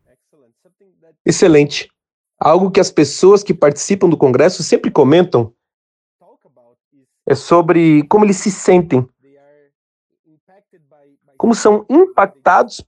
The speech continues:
por algo quando eles chegam lá. E vêm todas aquelas pessoas. É, eu acredito muito que está relacionado à energia e que pode ser realmente explicado hoje em dia pela ciência, como você mencionou. E, Howard,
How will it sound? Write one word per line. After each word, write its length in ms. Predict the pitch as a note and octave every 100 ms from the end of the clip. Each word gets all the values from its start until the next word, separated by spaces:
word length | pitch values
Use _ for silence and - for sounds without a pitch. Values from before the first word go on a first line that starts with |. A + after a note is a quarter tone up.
| _
por 160 | G#3 A3+
algo 540 | G3 B3 F#3+ C3 B2 _ -
quando 220 | E3+ E3+
eles 120 | E3
chegam 320 | D#3 E3 C#3+ C#3
lá. 220 | A2 - _ _ _ _ _ _ _ _ _ -
E 100 | C3
vêm 400 | C#3+ G3+ A3 C#3+
todas 220 | D3 C#3+
aquelas 300 | C#3 C#3 C#3
pessoas. 760 | - - C3+ D#3 D#3+ A2 - _ _ -
É, 200 | D3 D3+
eu 80 |
acredito 420 | F3 F#3+ F3 G#3 G#3+
muito 560 | F3+ G3 C#4 - D3
que 140 | - E3
está 220 | - D#3
relacionado 760 | E3 D3+ - C#3 D#3+ F#3 E3 - -
à 100 | D3+
energia 720 | E3 D#3+ C3+ A#2 C#3+ F3 B2+ _ A#2 _ _ _ _ _
e 80 | -
que 140 | -
pode 360 | - E3+ A3+ A3+
ser 460 | - G#3 A#3 C4 G3+
realmente 400 | D3 G3 A3 A3
explicado 680 | A#3+ - D4+ - G3 A#3 D#3+
hoje 140 | C#3
em 80 | C3
dia 260 | B2 C#3+ F3
pela 240 | - B2+
ciência, 520 | C3 - C#3 E3 D3
como 180 | C3 C3
você 260 | B2+ B2 C3+
mencionou. 560 | B2 A#2 A2+ G#2 G#2 - _ _ _ B3+ _ A3+ _ F3 _ _ _ _ -
E, 140 | A#3
Howard, 320 | C4+ A3+ F#3+